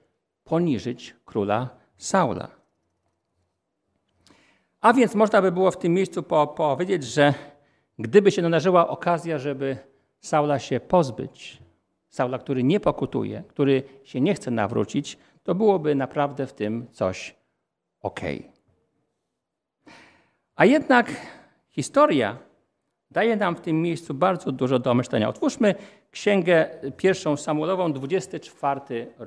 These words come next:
rozdział. Pierwsza Samuelowa, dwudziesty czwarty ro-, rozdział.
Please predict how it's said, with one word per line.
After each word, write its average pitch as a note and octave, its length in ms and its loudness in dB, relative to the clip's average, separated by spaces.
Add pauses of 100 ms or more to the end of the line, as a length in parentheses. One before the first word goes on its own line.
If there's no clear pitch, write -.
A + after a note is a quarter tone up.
(100)
rozdział. G2+ 600 -6
Pierwsza A#3 300 -6
Samuelowa, D#3+ 460 -4
dwudziesty B2 420 -8
czwarty G2+ 560 -10
ro-, G#2 380 -14
rozdział. G2 600 -14